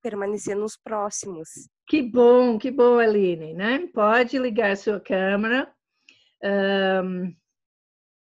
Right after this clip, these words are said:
Speaker 2: se você vai puxando o mouse pra, pra, você tá no celular ou tá no computador?
Speaker 1: Eu tô no celular ainda. Porque
Speaker 2: Isso,
Speaker 1: como eu
Speaker 2: então.
Speaker 1: entrei hoje no aplicativo, eu não sabia como que funcionava. <laughs> Daí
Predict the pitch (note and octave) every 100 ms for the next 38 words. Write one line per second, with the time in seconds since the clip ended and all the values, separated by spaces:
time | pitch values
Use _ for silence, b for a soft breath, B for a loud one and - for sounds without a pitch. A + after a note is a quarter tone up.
0 | _ _ _ _ _ _ A3+ G#3 G3+ A3+
1 | A3 G3+ G#3+ A3 B3 - A3+ G#3+ G3+ G3+
2 | G3 F#3 - F#3 E3+ F#3 D#3+ F3+ G#3 G3+
3 | G#3 A3 G#3 G#3 A#3 G3+ F#3+ G3+ A3+ B3+
4 | A3 G3+ G3+ G#3 G3 G3 F#3+ F#3 F3+ -
5 | G3+ - F#3+ F3 - _ _ _ _ _
6 | _ _ _ _ A3 G#3 G3+ G#3 G#3 A3
7 | C4 B3+ C#4 A3 F3+ D#3+ D#3+ D#3+ D#3 C#3
8 | C3+ _ _ - A#3 A3 F#3+ F3+ G#3 G3+
9 | G#3+ F3 _ A3 G#3 A#3 C4 A#3 - A3
10 | A3+ A3+ - G3+ A#3+ B3 B3 - B3 G#3+
11 | A3 B3+ - A#3+ B3 - B3 A#3 - A#3
12 | A#3 A#3 G3+ F#3+ G#3 F3+